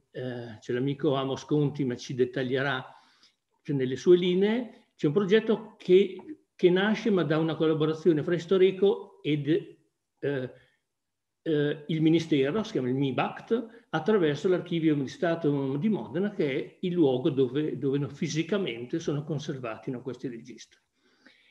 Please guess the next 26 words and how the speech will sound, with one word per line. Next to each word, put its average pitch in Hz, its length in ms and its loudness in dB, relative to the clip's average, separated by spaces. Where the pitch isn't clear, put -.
Eh, 185 540 6
c'è 185 120 0
soltanto 214 500 4
due 190 480 6
note 180 440 2
così 147 240 0
storiche, 165 440 0
anche 151 280 -2
perché, 135 560 -4
eh, 127 500 -10
immagino, 147 520 0
ma, 139 180 -4
che 147 160 -6
tutti 151 280 -6
quelli 151 280 0
che, 151 80 -8
ma, 139 120 -4
che - 100 -18
ci 143 120 -10
stanno 147 220 -2
ascoltando 170 580 0
siano 139 640 -2
appassionati, 147 720 -4
interessati, 143 880 -2
esperti, 127 540 -2
però, 202 360 2